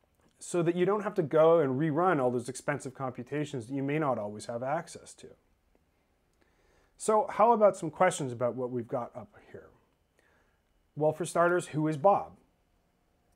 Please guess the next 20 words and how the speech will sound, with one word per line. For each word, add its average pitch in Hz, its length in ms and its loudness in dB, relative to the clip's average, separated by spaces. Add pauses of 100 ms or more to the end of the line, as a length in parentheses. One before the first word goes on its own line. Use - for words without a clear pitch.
(160)
Or 156 180 2
more 160 240 4
accurately, 135 760 0 (680)
uh, 123 100 -4
which 131 360 0
Bob 165 320 10
are 120 60 2
we 120 100 -2
talking 143 420 0
about? - 280 -20 (140)
Because 127 240 -4
it's 135 120 -12
common 160 380 0
knowledge 143 420 6
that 110 100 -12
there's 113 160 -10
more 127 200 -2
than 117 160 -6
one 101 200 -14
Bob. 147 400 4